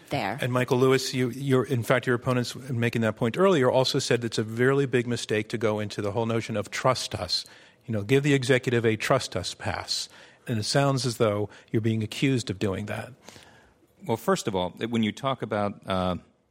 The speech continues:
Speaker 3: it's not the executive that is saying we are at war. It is Congress. And it's their, their job to say so. So th-, they are saying that we, we cannot describe in detail how we are determining who the enemy is,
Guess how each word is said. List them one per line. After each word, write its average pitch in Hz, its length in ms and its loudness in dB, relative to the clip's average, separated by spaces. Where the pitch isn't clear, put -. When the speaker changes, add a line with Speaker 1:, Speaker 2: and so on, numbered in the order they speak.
Speaker 3:
it's - 140 -4
not 170 180 2
the 147 80 2
executive 110 760 -2
that 107 120 -2
is 98 100 -6
saying 104 500 0
we 101 160 -2
are 92 80 -4
at 85 120 -8
war. 104 420 -6
It 104 160 -2
is 104 260 -4
Congress. - 580 -4
And 127 120 -4
it's 110 100 -8
their, 110 180 2
their 113 300 -6
job 120 400 0
to 139 60 -6
say 214 200 -4
so. - 280 -8
So 131 340 4
th-, 143 120 -2
they 147 160 6
are 147 80 4
saying 175 500 0
that 127 420 2
we, 123 120 2
we 123 160 2
cannot 156 640 -2
describe 123 680 2
in 107 220 0
detail 98 640 -2
how 123 600 0
we 110 220 4
are 104 140 4
determining 107 720 0
who 110 460 0
the 107 180 -2
enemy 101 300 -2
is, 92 580 -4